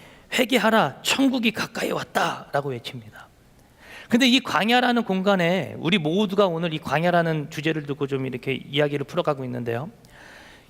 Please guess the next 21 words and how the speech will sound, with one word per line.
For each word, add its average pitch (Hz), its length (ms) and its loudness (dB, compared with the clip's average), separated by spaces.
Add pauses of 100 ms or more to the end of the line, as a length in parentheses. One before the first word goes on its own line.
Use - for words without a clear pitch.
이 214 180 2
땅에 277 200 2
있는 277 140 2
사람들이 233 560 0
말하는 185 380 2
광야라는 160 580 2
것과 135 560 -2 (360)
우리 175 180 4
그리스도인들이 196 720 2
말하는 143 340 0
광야라는 143 520 0
것이 120 200 -8
있습니다. - 480 -14 (160)
이 151 80 0
땅의 196 240 0
사람들은 165 420 -2
광야를 147 420 0
이렇게 147 220 -6
아마 139 160 0
해석할 123 300 -8
거, 113 160 -10